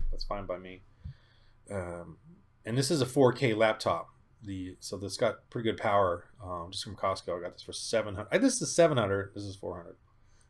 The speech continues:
But I bought this for other, you know, usages, u-, usages, uses, uses. Okay, so of course I'm drinking my wine. Um, you gotta have a good wine, not a cheap wine.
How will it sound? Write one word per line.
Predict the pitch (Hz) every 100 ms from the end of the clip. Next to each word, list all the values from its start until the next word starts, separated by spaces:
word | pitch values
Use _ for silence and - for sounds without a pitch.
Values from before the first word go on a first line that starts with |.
| -
But | 147
I | 180
bought | 160
this | 165 -
for | -
other, | 123 110
you | 101 107
know, | 104
usages, | 95 95 95 95 92 -
u-, | 127 113
usages, | 117 113 95 92 - 92 90 87 -
uses, | 107 101 - 87 -
uses. | 127 131 - 95 92 - - - - _ _ - - - - - -
Okay, | 143 113
so | 101 123 120 117 113 110 110 101
of |
course | - 107 101
I'm | 95
drinking | 107 104
my | 101
wine. | 131 160 151 156 156 127 - _ -
Um, | 98 101 95 95 90 -
you | 107
gotta | 104 113
have | 107
a |
good | 92 95
wine, | 90 85 82 _
not | 98 104
a |
cheap | - 101 87
wine. | 85